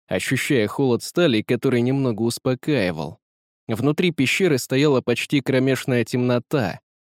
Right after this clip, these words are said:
Никто из группы не был виден, но от завала, прикрывающего вход,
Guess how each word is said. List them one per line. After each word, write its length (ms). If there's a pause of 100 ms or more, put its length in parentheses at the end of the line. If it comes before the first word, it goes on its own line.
(140)
Никто 320
из 160
группы 340
не 180
был 240
виден, 460 (380)
но 220
от 100
завала, 480
прикрывающего 840
вход, 380